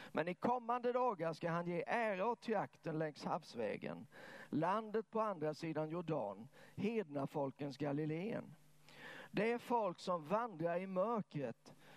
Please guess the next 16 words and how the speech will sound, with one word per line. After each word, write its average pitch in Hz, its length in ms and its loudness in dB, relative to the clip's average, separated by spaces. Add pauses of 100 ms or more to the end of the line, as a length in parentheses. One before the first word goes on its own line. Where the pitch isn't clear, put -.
ska 180 280 0
se 147 600 -2 (120)
ett - 240 0
stort - 880 -6
ljus. 151 880 -6 (540)
Över 220 300 2
dem 226 180 2
som 202 300 0
bor 214 400 -2
i 190 120 0
dödsskuggans 175 840 -2
land 120 500 -2
ska 165 200 0
ljuset 170 760 -4
stråla 147 580 -2
fram. - 460 -6